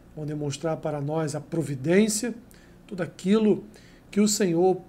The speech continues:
providenciou, que o Senhor prometeu no Antigo Testamento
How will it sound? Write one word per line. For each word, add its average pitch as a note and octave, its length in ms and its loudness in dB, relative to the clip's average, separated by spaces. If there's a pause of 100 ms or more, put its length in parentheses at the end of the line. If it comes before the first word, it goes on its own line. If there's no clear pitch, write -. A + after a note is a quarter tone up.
(140)
providenciou, F3+ 1000 2
que F#3+ 120 -10
o - 20 -6
Senhor E3 360 -2 (120)
prometeu G3 760 2 (380)
no D#3 120 -4
Antigo A#3 440 0
Testamento G3 760 0